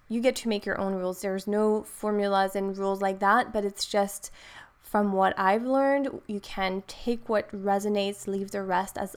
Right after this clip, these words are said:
always. And this is more for your mind, your brain to understand that it can be really simple. And in fact, the best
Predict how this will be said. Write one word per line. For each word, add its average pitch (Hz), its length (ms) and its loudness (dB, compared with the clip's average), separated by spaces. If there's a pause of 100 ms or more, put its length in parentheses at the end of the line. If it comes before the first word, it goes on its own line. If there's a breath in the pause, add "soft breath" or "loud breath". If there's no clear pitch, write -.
(100)
always. 220 640 2 (360 loud breath)
And 196 380 -2 (200)
this 240 300 0
is 269 200 -2
more 208 480 2
for 202 240 -6
your 196 420 0 (360)
mind, 190 480 2
your 196 140 -2
brain 190 300 -2
to 202 100 -6
understand 196 460 -4
that 196 100 -4
it 196 140 -6
can 202 340 -2
be 226 140 -2
really 214 240 0
simple. 269 580 -2 (380 loud breath)
And 190 380 2
in 208 140 0
fact, - 460 0 (100)
the 202 120 2
best - 720 -2